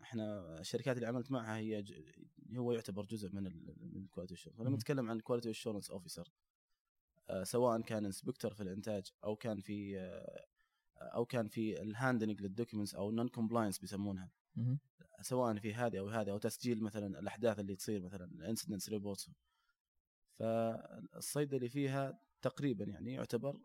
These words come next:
Speaker 1: آه، نفس، نفس السلم أو ممكن أعلى بشكل قليل. آه، يعني غالبًا، يعني، إحداشر ألف، إحداشر ألف، اثناشر ألف، هذه، هذا ال-، الرينج اللي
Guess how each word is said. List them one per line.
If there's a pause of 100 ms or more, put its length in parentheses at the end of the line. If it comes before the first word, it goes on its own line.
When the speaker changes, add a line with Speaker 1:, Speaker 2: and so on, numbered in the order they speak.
(140)
Speaker 1:
آه، (380)
نفس،
نفس
السلم
أو
ممكن
أعلى
بشكل
قليل. (840)
آه،
يعني (560)
غالبًا،
يعني،
إحداشر
ألف،
إحداشر
ألف،
اثناشر
ألف،
هذه،
هذا
ال-،
الرينج
اللي